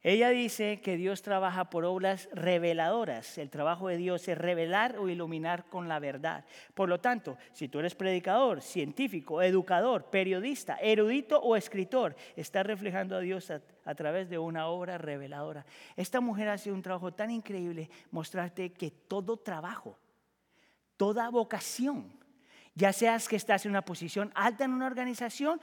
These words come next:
o eres, estás trabajando en una fábrica, o eres carpintero o cocinero, o eres abogado o eres ingeniero, todo lo que sea, o simplemente te estás quedando en casa con tus hijos, todo refleja algo acerca de Dios.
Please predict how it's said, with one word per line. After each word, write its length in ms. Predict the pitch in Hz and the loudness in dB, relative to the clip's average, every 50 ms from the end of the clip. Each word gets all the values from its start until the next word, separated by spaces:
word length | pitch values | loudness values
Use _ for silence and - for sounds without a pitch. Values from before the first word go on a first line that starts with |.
| - - - - | -8 -16 -12 -4
o 140 | - 147 156 | -2 2 2
eres, 220 | 170 190 208 196 | 4 4 4 2
estás 180 | - - 202 - | 2 0 -2 0
trabajando 380 | - 196 175 165 180 185 175 175 | 0 0 0 2 0 -2 -2 -2
en 60 | 160 | -2
una 80 | 147 | -4
fábrica, 540 | 131 - 226 220 233 247 247 226 - - 147 | 0 4 4 6 6 4 2 0 -2 -2 -4
o 140 | 127 135 170 | -2 0 0
eres 180 | 202 202 - - | 0 0 0 -2
carpintero 680 | - 175 160 - 175 160 147 143 226 247 269 285 277 | -2 -2 -2 -4 -6 -6 -4 -2 0 0 2 2 0
o 120 | 254 - | 0 -2
cocinero, 560 | - 202 190 - - - 156 151 135 113 101 | -4 -6 -8 -8 -8 -8 -8 -8 -8 -8 -6
o 80 | 110 143 | -4 -2
eres 260 | 180 202 214 208 - | 0 0 0 2 2
abogado 560 | 220 202 185 196 190 185 214 233 262 294 294 | 2 2 2 0 0 4 4 4 6 4 4
o 160 | 262 208 220 226 | 4 4 2 4
eres 240 | 233 247 233 240 | 4 2 2 0
ingeniero, 560 | 254 247 208 240 247 254 302 320 240 175 139 - - - - - _ | -2 -4 -2 -2 -2 0 0 0 0 -2 -4 -6 -10 -18 -20 0 _
todo 280 | - 277 277 277 330 | 6 6 6 4 2
lo 160 | 320 302 285 - | 2 2 2 2
que 100 | 240 208 | 0 0
sea, 260 | - 277 262 269 208 | 4 4 4 6 4
o 120 | 233 190 | 2 0
simplemente 720 | - - 269 294 294 - 277 262 240 254 269 254 - 262 214 | 0 0 -2 -2 -2 -2 -2 -2 -2 -2 -4 -4 -6 -8 -10
te 100 | - 196 | -10 -10
estás 300 | - - 214 214 - - | -6 -4 -4 -4 -4 -6
quedando 500 | 233 208 202 208 214 226 220 226 226 208 | -6 -6 -4 -4 -6 -6 -6 -6 -6 -8
en 140 | 208 170 | -8 -10
casa 360 | 156 - 185 196 - - 220 - | -6 -6 -6 -6 -6 -8 -10 -8
con 200 | - 196 175 147 | -8 -8 -8 -8
tus 260 | - 156 139 - - | -10 -12 -12 -10 -10
hijos, 500 | 160 123 110 98 76 - - - _ _ _ _ _ _ _ _ _ _ _ _ _ _ _ _ _ _ _ _ _ _ _ _ _ _ _ _ _ _ _ | -12 -12 -14 -18 -20 -20 -20 -20 _ _ _ _ _ _ _ _ _ _ _ _ _ _ _ _ _ _ _ _ _ _ _ _ _ _ _ _ _ _ _
todo 840 | - 196 190 190 190 185 180 170 165 151 143 127 110 92 80 - - - _ _ _ _ _ _ _ _ | 4 6 6 8 8 8 6 6 4 4 2 -2 -6 -8 -12 -18 -20 -20 _ _ _ _ _ _ _ _
refleja 640 | - 156 139 - - 165 156 147 143 135 147 131 - | -8 -8 -6 -6 -6 -6 -6 -6 -6 -8 -12 -12 -8
algo 540 | - 147 160 156 147 139 135 139 127 127 - | -6 -4 -4 -2 -4 -4 -6 -8 -10 -10 -10
acerca 600 | - 139 - - - 139 127 123 120 - 120 117 117 | -12 -14 -14 -12 -12 -12 -12 -12 -12 -14 -14 -14 -12
de 160 | 113 113 113 | -14 -16 -16
Dios. 680 | 113 113 110 101 - - - - - - - _ _ | -16 -16 -16 -18 -20 -20 -20 -20 -20 -20 -20 _ _